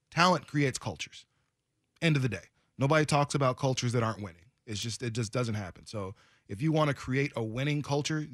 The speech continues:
get guys that can win for you. I don't care about if they're not good guys. I don't, I mean, I don't,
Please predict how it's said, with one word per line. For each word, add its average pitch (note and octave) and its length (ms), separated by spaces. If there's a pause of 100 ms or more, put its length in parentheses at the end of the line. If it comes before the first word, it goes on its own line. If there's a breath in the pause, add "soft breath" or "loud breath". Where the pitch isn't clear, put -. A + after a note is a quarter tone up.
(100)
get C3+ 220
guys B2+ 320
that A2+ 120
can G#2+ 140
win A#2+ 180
for G2+ 240
you. F#2 200
I C3 80
don't - 160
care B2+ 240
about G2+ 280
if A2+ 120
they're G#2+ 160
not G#2+ 240
good F#2+ 200
guys. F#2+ 400 (580)
I A2+ 140
don't, G#2+ 220
I D#3 60
mean, D3+ 160
I D#3+ 120
don't, E3 160